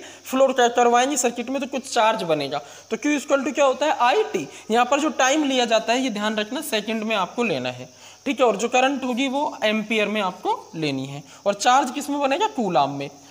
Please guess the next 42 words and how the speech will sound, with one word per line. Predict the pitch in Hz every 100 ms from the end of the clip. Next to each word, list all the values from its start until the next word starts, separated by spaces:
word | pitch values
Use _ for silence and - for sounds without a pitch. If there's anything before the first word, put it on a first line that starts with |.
| -
और | 226
एक | 269 269
चीज | 311 247
ध्यान | 254 254
रखना, | 262 339 269
एक | 311 -
कूलाम | 285 262 262 262
charge | 254 247 240
क्या | 277
होता | 226 226
है? | 285
एक | - 294 233
ampere | 240 226 254 254 240
into | 226 330
एक | - 233 -
second | 147 143 135
के | 135
equal | 226 202 196 247
होता | 139 117 139
है, | 123 - - - - -
ठीक | - 339
है। | 240
ये | 254 196
सब | 262 262
चीजें | 247 247
आपको | 233 220 233
दिमाग | 208 190 190
में | 247 508 - 147
रखनी | 165 147 135
है, | 135
फिजिक्स | 151 190 202 -
से | 165
आई | 139
है। | 139 151 - - - -
तो |
M | 220 262
equal | 277 - 277 339
to |
z | 226 254 320
क्यू | - - 170
हो | 131
गया। | 127